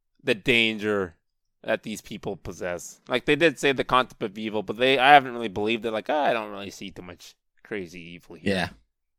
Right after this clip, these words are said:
Speaker 2: As I said, to set up a port for what about to see, meaning next episode, I believe it what will break you guys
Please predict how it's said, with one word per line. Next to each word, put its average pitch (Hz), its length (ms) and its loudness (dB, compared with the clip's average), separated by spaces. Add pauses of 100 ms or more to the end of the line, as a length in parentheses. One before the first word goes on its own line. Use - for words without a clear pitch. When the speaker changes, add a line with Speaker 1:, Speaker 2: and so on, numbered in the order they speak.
(140)
Speaker 2:
As 131 120 0
I 131 60 2
said, 123 200 0
to 101 80 -2
set 117 180 0
up 110 100 -2
a 98 80 0
port 101 400 0 (140)
for 98 180 2
what 101 220 -2 (200)
about 95 220 -2
to 104 60 -8
see, 101 240 0
meaning 95 380 2 (520)
next 139 460 2
episode, 127 640 -2 (500)
I 120 100 2
believe 104 540 2
it 95 100 0
what 101 160 -2
will 98 100 0
break 90 400 -2
you 90 80 -2
guys 82 420 -4